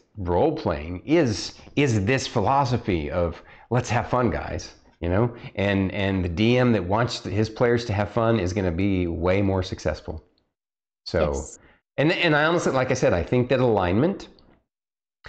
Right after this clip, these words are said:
Speaker 1: we, the reason why I know it will work without it is
Speaker 2: Yes.
Speaker 1: because, uh, my, my regular playing group that we play with on Sundays, my pr-, you know,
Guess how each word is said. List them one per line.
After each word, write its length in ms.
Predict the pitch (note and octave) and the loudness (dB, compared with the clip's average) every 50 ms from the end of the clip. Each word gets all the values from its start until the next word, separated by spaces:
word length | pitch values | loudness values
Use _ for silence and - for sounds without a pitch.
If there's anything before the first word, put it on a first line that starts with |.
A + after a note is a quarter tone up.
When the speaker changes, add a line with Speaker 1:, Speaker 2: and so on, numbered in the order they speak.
| - - - - - | -16 -16 -12 -4 0
Speaker 1:
we, 360 | B2+ E3+ G3 - - - - - - - - - - - - | 0 0 0 0 -4 -8 -10 -14 -14 -12 -10 -10 -10 -8 -2
the 140 | D3+ C#3+ E3 | 0 2 2
reason 280 | E3 G3 A#3 G3+ G#3+ G#3 | 2 4 4 4 4 4
why 160 | F#3+ E3 D#3 | 4 4 4
I 40 | D#3+ | 4
know 420 | D3+ D3+ D3 D3+ D3+ D3+ D3+ D3 - | 4 4 4 4 4 4 2 0 0
it 160 | C3 C#3 C3+ | 0 0 2
will 120 | B2+ A2+ G#2 | 0 0 2
work 260 | F#2 G#2 A#2 B2 - | 2 2 2 2 2
without 360 | A2+ - - F2+ D#2 D2 - | 0 0 0 0 -2 -2 -6
it 140 | - - - - - - - - _ - - - - - - | -10 -16 -18 -20 -20 -20 -20 -20 _ -20 -20 -18 -14 -4 -2
is 140 | A#2+ A#2+ A2+ | 0 0 2
Speaker 2:
Yes. 60 | - | 2
Speaker 1:
because, 800 | B2+ - D#3 - A#2+ A2 G#2 G#2 G2+ F#2+ F2+ - - - - - - - - - - _ _ | 2 2 4 4 4 6 4 4 2 0 -2 -4 -8 -14 -18 -20 -20 -20 -20 -20 -20 _ _
uh, 580 | - G2+ G2 F#2+ F#2 F2+ F2 E2+ E2 D#2+ D#2 - - - - _ _ _ _ _ _ _ _ _ _ _ _ _ _ - - - - _ _ _ _ _ _ _ _ _ _ _ _ _ _ _ _ - A2 - - A2 A#2 | 0 0 2 2 2 2 2 4 4 2 2 0 -2 -8 -18 _ _ _ _ _ _ _ _ _ _ _ _ _ _ -20 -20 -20 -20 _ _ _ _ _ _ _ _ _ _ _ _ _ _ _ _ -20 -20 -18 -16 -8 -2
my, 300 | A2+ A2+ A#2 A#2+ A#2+ A#2+ A#2+ | 0 0 0 0 0 -2 0
my 240 | B2 A#2+ A2 A2 A2 | 0 0 2 2 2
regular 380 | G#2 G#2+ A2 A#2 C#3+ D3+ D#3+ | 4 4 4 4 4 2 2
playing 340 | D3 - D#3+ C#3 A#2+ A2+ G#2+ | 2 2 2 2 4 4 4
group 260 | G2 G#2 G#2 G#2+ - | 4 2 2 2 0
that 80 | - G2+ | 0 0
we 140 | G2 G#2 - | 0 0 0
play 180 | - A#2 G2+ | 2 2 2
with 180 | G2 G#2 - - | 2 2 2 0
on 140 | B2+ C#3 C3+ | -2 -2 0
Sundays, 460 | - G#2+ F2+ D2+ D2+ E2 F2+ F2+ - | 0 0 0 0 0 -2 -2 -2 -2
my 80 | F2 | -2
pr-, 260 | F2 - - A2+ - A#2+ | -2 -2 -2 -2 -2 0
you 80 | G#2 | 0
know, 240 | F2 E2+ E2+ F2 | 0 0 0 -2